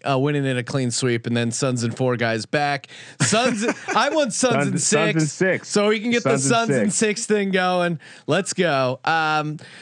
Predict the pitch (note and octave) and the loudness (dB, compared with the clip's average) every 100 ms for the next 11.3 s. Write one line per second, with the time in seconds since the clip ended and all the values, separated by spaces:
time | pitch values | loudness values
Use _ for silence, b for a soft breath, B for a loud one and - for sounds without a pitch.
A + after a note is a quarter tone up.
0 | B E3+ F3 G#3 C4+ D4 A#3 - G#3 A3 | B -2 0 0 0 0 -2 -2 -2 0
1 | G#3 F#3 F3+ D3+ - E3+ F#3 D#3 C#3 D3 | 0 0 -2 -2 0 2 2 0 -2 -4
2 | - F3+ A#3 B3+ B3 G#3+ F3+ F3 D3 D3 | 0 0 0 0 0 2 2 0 0 -2
3 | F#3 F3+ F#3 E3 D3 C#3+ B2 - D3 C#3+ | -2 -2 -2 0 0 0 -2 0 0 2
4 | C#3+ C3 b b - C#3 D#3 A3+ - - | -2 -4 b b -6 0 2 0 -4 -2
5 | G#3 F3+ - F3 C#3+ B2 D3 D3 C#3+ C#3 | 0 0 -2 0 0 2 0 2 0 -2
6 | _ - F#3+ D#4 - - - A3+ A3 - | _ -4 -2 0 -4 -8 -2 -2 0 -2
7 | F#3 E3 C3+ E3+ G3+ C3 E2+ - b b | 0 -2 -2 -2 -2 -2 -6 -12 b b
8 | b _ F3 G3+ G3 F#3+ - G#3+ - F#3 | b _ 0 2 0 0 0 -2 -2 -2
9 | A#3+ C#4 A3+ G#3+ G3 E3+ D#3+ D3 F3 F3 | 0 -2 -2 -2 0 0 0 0 0 0
10 | D3+ D3+ E3+ F3+ E3+ C3+ C#3 D3+ D3 C3+ | 0 0 0 0 0 0 0 -2 -2 -2
11 | D3 E3+ | 0 -2